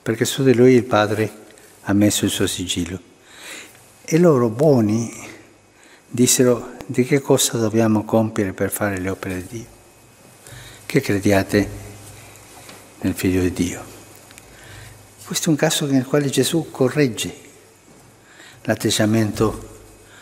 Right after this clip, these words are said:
delle persone, della folla, perché a metà cammino si era un po' allontanato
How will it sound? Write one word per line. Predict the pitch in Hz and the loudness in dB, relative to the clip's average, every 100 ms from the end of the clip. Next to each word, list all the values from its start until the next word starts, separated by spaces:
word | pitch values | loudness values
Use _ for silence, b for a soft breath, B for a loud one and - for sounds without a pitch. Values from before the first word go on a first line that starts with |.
| B B B - | B B B -10
delle | 107 104 | -6 -4
persone, | 104 98 - 123 110 95 - - | -4 -4 -4 -2 -2 -4 -8 -8
della | 110 101 | -2 0
folla, | - 107 98 87 - - - B B B B - | 0 -2 0 -2 -8 -16 -20 B B B B -12
perché | 110 104 | -10 -2
a | 120 | 2
metà | 117 113 131 | 2 0 -2
cammino | 127 123 139 139 135 | 0 4 4 4 0
si | - - 120 | -4 -2 0
era | 113 117 110 - - | -2 -2 -6 -8 -8
un | 107 | -10
po' | - 120 117 - | -6 -6 -6 -6
allontanato | 113 117 135 117 113 107 113 110 - 107 | -4 2 2 4 2 0 -2 -4 -8 -12